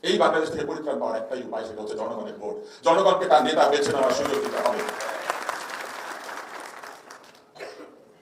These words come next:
ছোট সংস্কার, বড় সংস্কার, মেজো সংস্কার, এগুলো কোনো সংস্কার না। প্রথম সংস্কার হচ্ছে ভোট। নির্বাচন হয় নাই বলে আজকে এই অবস্থা। এবং আমি মনে করি,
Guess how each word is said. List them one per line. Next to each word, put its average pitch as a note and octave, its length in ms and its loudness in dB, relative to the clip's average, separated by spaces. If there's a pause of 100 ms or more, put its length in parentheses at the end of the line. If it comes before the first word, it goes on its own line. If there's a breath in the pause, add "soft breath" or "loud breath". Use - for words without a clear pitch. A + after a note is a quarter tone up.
(340)
ছোট G#3 200 2
সংস্কার, F3+ 320 0
বড় E3 200 4
সংস্কার, D#3 300 0
মেজো C#3+ 240 -2
সংস্কার, C3 300 -4 (1500)
এগুলো - 220 -4
কোনো - 180 -10
সংস্কার - 300 -16
না। - 60 -20 (1500)
প্রথম G#3 300 6
সংস্কার - 260 2
হচ্ছে - 220 -6
ভোট। - 140 -8 (720)
নির্বাচন G#3+ 360 8
হয় G3+ 140 6
নাই A3+ 140 6
বলে G#3 140 8
আজকে - 180 4
এই - 80 6
অবস্থা। - 240 0 (1600)
এবং A#3 180 -2
আমি F#3+ 160 4
মনে F3 160 -2
করি, E3 120 0